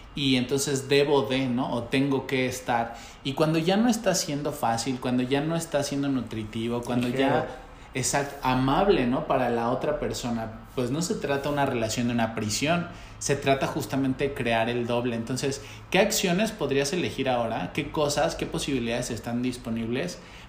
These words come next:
Speaker 1: para ti en temas de relaciones que pudiera crear un futuro más grandioso para ti, para la otra persona, para el planeta, para que te conviertas en una invitación de hacer relaciones diferentes?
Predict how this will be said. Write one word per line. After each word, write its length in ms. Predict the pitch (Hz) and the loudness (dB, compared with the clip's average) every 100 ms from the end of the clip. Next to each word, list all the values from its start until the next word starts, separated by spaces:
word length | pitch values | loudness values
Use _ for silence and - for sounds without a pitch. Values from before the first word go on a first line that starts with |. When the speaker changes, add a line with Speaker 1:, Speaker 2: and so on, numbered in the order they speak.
| - | 2
Speaker 1:
para 340 | 127 120 120 | 4 4 2
ti 320 | 135 135 135 - | 2 2 0 -4
en 180 | 131 127 | -2 0
temas 340 | 143 175 185 | 0 0 0
de 120 | 160 | 0
relaciones 960 | 123 117 107 107 - 120 135 220 - - - - - - - - | 0 -2 -2 -4 -2 -2 -2 -4 -8 -18 -20 -20 -20 -20 -8 -2
que 80 | |
pudiera 420 | 135 147 175 220 - | 0 4 4 4 2
crear 380 | 139 127 135 | 2 2 2
un 80 | 143 | 0
futuro 320 | 139 139 131 | -4 -4 0
más 200 | 131 123 | 2 0
grandioso 500 | 120 113 110 104 107 | -2 -2 -2 -4 -6
para 260 | 110 107 107 | -2 -2 2
ti, 320 | 131 170 - - | 2 2 -2 -6
para 220 | 117 113 110 | -4 -2 0
la 120 | 110 | -2
otra 180 | 127 120 | -4 -4
persona, 600 | 107 104 113 117 135 139 | -6 -4 -4 -2 -2 -4
para 140 | 113 | -6
el 80 | 107 | -6
planeta, 600 | 107 107 113 120 - 127 | -6 -4 -2 -2 -2 -2
para 160 | 120 117 | -2 -4
que 80 | 113 | -4
te 140 | 117 | -4
conviertas 440 | 123 135 - 131 | -2 -2 -2 -4
en 80 | 131 | -2
una 160 | 123 135 | 0 0
invitación 580 | 123 117 107 120 123 156 - - - - | 0 -4 -6 -4 -6 -6 -16 -20 -18 -6
de 80 | 120 | -4
hacer 180 | - | -2
relaciones 420 | 117 110 113 107 104 | -4 -4 -4 -4 -4
diferentes? 520 | 107 - - - | -8 -12 -16 -20